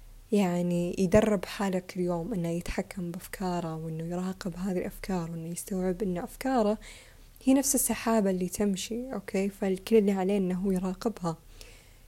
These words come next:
كل اللي عليه إنه: "أوكي، خلينا نحس بهذه المشاعر واسمح لها إنها تمشي". فإنك تسمح، أوكي؟ إنك تسمح للمشاعر الثقيلة إنها تمر. فهذا الشيء حيعطيك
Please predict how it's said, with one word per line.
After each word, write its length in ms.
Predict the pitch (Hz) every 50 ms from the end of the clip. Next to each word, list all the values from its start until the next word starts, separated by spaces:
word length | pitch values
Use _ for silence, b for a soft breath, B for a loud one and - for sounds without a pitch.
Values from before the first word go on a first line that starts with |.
| B - - -
كل 80 | 240
اللي 80 | 247 254
عليه 260 | 226 220 220 226 240
إنه: 240 | 254 226 220 208 220
"أوكي، 420 | - 247 - - - 196 202 196 185
خلينا 240 | - - 269 269 233
نحس 260 | - 220 202 - -
بهذه 300 | 185 175 180 185 180 175
المشاعر 520 | 175 175 180 - - 208 196 202 214 220 202
واسمح 800 | 180 175 170 - - - - - 190 175 175 190 - - -
لها 340 | 262 269 262 - 285 294 311
إنها 220 | 294 262 220 226
تمشي". 520 | 190 - - 202 190 185 - - 208 214 226 - b b b b b b b b b b b b b b b -
فإنك 340 | - 277 233 233 233 233
تسمح، 680 | - - 285 - - - - 196 185 175 - - - - - - - - - -
أوكي؟ 280 | 208 180 - - 202 190
إنك 580 | 202 226 - - - - - - - - - -
تسمح 320 | - - - 247 240 - -
للمشاعر 580 | 214 196 190 185 - - 196 185 185 180 185 185 - - - - - - - - - - -
الثقيلة 560 | 196 - - 208 196 - 214 202 190 185 180
إنها 200 | 175 180 - - 190 - -
تمر. 200 | 185 170 165 - - -
فهذا 340 | - 226 226 277 339 349 339
الشيء 300 | 311 - - 277 277 262
حيعطيك 880 | - - - 240 233 226 214 214 - - - 254 240 220 208 - -